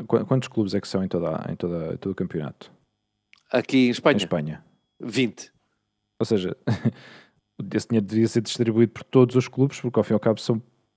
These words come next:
Speaker 1: partícipes da mesma
Speaker 2: Claro, obviamente.
Speaker 1: do mesmo
Speaker 2: Mas
Speaker 1: jogo, não é? Ou, ou seja,
Speaker 2: Sim, mas
Speaker 1: se,
Speaker 2: depois há uns,
Speaker 1: quem
Speaker 2: há
Speaker 1: é que vai
Speaker 2: uns
Speaker 1: ver
Speaker 2: que
Speaker 1: o Real Madrid se não tem um adversário?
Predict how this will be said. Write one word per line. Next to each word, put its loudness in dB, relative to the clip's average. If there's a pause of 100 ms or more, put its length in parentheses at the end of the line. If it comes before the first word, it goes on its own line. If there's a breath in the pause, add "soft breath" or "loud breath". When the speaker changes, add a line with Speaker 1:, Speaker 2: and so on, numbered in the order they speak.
(120)
Speaker 1:
partícipes 2
da 4
mesma 4
Speaker 2:
Claro, 2
obviamente. 2
Speaker 1:
do 2
mesmo 2
Speaker 2:
Mas 6
Speaker 1:
jogo, 6
não 4
é? 2
Ou, 0
ou -4
seja, 0
Speaker 2:
Sim, 4
mas 2
Speaker 1:
se, -4
Speaker 2:
depois 2
há 8
uns, 0
Speaker 1:
quem 4
Speaker 2:
há 6
Speaker 1:
é 6
que 2
vai 10
Speaker 2:
uns 2
Speaker 1:
ver 10
Speaker 2:
que 10
Speaker 1:
o 6
Real 6
Madrid 6
se -4
não 6
tem 4
um 6
adversário? 0